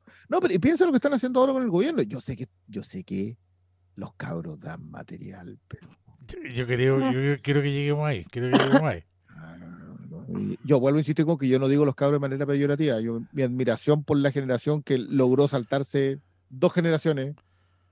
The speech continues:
Speaker 1: y está hoy día en el gobierno. Pero, pucha, que dan, les dan material pa' todo y los otros. El Jackson Affair, creo que es una de las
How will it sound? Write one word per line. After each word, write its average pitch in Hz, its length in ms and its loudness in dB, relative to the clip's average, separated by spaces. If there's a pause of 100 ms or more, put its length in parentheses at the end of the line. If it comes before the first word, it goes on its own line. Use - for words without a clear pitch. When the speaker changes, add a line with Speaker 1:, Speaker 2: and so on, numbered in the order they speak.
(260)
Speaker 1:
y 123 140 0
está 135 300 0
hoy 147 100 6
día 135 140 2
en 135 60 0
el 135 60 -2
gobierno. 131 380 2 (760)
Pero, 82 220 -10
pucha, 71 260 -16
que 60 80 -16
dan, 73 220 -16
les 98 220 -8
dan 120 240 -6
material 104 680 -4 (500)
pa' 98 160 -8
todo 127 580 2
y 143 140 -2
los 113 140 -2
otros. 120 580 -2 (800)
El 143 300 2 (380)
Jackson 147 800 -2
Affair, 156 920 0 (220)
creo 165 280 4
que 151 80 0
es 151 60 2
una 147 240 0
de 135 120 2
las 131 400 -6